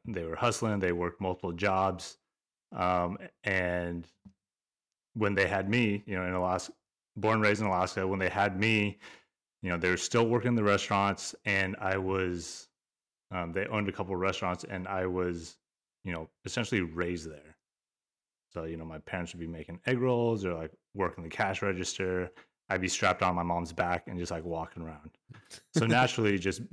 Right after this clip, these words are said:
Speaker 1: being raised in that environment, you know, once I became older,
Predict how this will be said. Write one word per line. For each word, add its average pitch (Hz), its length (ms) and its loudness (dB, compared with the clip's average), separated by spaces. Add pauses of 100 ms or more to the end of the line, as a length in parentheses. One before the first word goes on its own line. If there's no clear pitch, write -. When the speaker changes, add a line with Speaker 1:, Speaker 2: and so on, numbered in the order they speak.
(100)
Speaker 1:
being 104 320 2
raised 90 380 -2
in 87 60 -2
that 87 180 -2
environment, 85 580 -8 (320)
you 87 80 -12
know, 82 160 -12
once 90 220 -6
I 87 80 -2
became 85 360 -8
older, 104 500 0